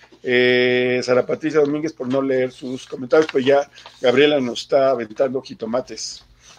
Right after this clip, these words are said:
Bueno, gracias. Eh, recuerden oírnos mañana con Marilena Cantú, eh,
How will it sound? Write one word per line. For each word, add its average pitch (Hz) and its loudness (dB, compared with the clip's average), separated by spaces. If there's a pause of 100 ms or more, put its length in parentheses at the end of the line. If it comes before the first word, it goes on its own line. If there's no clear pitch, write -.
Bueno, 135 -2 (380)
gracias. 175 4
Eh, 151 -4
recuerden 160 2 (120)
oírnos 139 -2
mañana 151 -2
con 143 -2
Marilena 127 -6
Cantú, 165 0 (480)
eh, 135 4